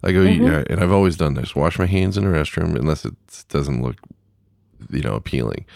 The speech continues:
Speaker 1: And then I'll go out to the
Speaker 2: Mm.
Speaker 1: truck and I'll follow up with a hand sanitizer because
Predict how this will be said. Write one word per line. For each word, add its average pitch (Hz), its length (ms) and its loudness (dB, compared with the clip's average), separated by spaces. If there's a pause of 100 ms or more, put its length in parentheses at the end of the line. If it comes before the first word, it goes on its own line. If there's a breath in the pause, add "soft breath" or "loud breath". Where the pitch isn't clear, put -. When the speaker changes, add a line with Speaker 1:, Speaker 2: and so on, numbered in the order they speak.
(360 loud breath)
Speaker 1:
And 95 140 0
then 92 60 4
I'll 85 120 4
go 82 140 2
out 82 100 2
to 90 60 0
the 85 80 0
Speaker 2:
Mm. 85 60 -6
Speaker 1:
truck 80 280 0
and 71 80 0
I'll 73 80 0
follow 76 320 0
up 69 80 -4
with 71 120 -4
a 71 40 -2
hand 82 280 -2
sanitizer 62 600 -6
because 69 360 -4